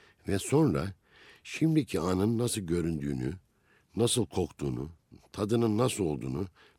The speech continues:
nasıl hisler uyandırdığını ve nasıl ses verdiğini anlatan bu devasa kolajı ortaya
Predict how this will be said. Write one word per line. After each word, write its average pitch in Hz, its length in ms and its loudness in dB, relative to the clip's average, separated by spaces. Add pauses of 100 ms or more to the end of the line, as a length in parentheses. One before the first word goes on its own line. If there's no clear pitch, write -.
nasıl 131 240 2
hisler 104 380 -2
uyandırdığını 71 840 -2 (640)
ve 110 220 4
nasıl 127 300 2
ses - 400 0
verdiğini 71 360 -2
anlatan 92 520 -2 (600)
bu 92 340 -4
devasa 92 760 2 (240)
kolajı 82 540 0 (640)
ortaya 85 500 0